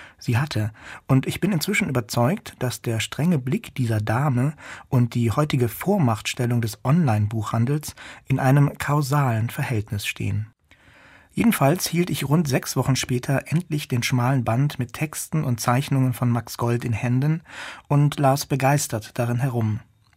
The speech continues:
Zehn Jahre später schmuggelte ich eine der Formulierungen des Buches sogar in meinen ersten Roman.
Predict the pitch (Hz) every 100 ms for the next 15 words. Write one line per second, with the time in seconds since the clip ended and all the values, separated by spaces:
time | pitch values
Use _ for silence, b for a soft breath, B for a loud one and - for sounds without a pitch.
0 | B B B B B - - 143 175 135
1 | 131 196 131 107 - 113 110 160 208 -
2 | 151 156 151 147 147 - 127 170 143 -
3 | 123 127 120 151 147 123 120 117 - 127
4 | - 160 - B B - 151 143 151 143
5 | 143 - 120 - 131 131 127 139 117 104